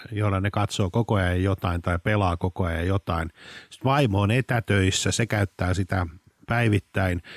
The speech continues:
Mä teen niitä etäkeikkoja ja mä katson myöskin hemmetisti leffoja tuolta Elisa Viihteen puolelta, eh, koska se on nyt tässä, kun ei pääse keikoille, niin sitä ajanvietettä, jota käytän, ja Netflixiä myöskin, niin tota,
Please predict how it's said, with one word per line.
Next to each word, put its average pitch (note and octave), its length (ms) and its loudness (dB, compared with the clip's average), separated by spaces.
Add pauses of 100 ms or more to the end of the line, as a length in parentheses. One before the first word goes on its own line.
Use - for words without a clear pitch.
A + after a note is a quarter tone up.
(180)
Mä C3 100 0
teen A#2+ 220 2
niitä G#2+ 220 2
etäkeikkoja A2+ 920 2
ja G2 100 4
mä G#2 120 0
katson G#2+ 260 2
myöskin G#2 360 2
hemmetisti G#2 520 0
leffoja A2+ 500 0
tuolta F#2+ 320 -2 (160)
Elisa G#2+ 300 0
Viihteen G#2 460 2
puolelta, F2 540 -2 (600)
eh, G2 380 2 (220)
koska - 320 -2
se A2 100 2
on G2+ 100 4
nyt G#2 180 0
tässä, A2 340 0 (160)
kun A2 100 0
ei G2+ 60 2
pääse G2+ 300 0
keikoille, G#2 480 0
niin F#2+ 240 -2 (120)
sitä G2 440 -2
ajanvietettä, G#2 840 0
jota F#2 260 -2
käytän, F#2 380 0
ja F2+ 80 -4
Netflixiä F2+ 680 -4
myöskin, F2+ 460 -4
niin F2+ 200 -8
tota, F2+ 340 -8